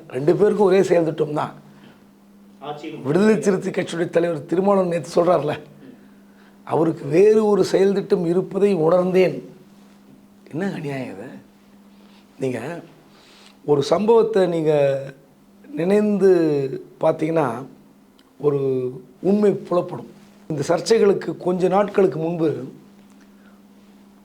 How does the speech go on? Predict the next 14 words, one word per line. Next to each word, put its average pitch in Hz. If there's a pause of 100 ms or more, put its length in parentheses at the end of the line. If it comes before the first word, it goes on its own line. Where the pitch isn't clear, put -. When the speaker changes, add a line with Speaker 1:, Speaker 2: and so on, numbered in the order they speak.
(340)
Speaker 1:
ஆட்சியிலும் 208 (800)
பங்கு 180
வேண்டும், 170
அதிகாரத்திலும் 190
பங்கு 175
வேண்டும் 165
என்று 190
எப்போதோ 220
பேசிய 202
ஒரு 165
வீடியோ, 170 (320)
திருமா 196
பேசிய 165
வீடியோ 180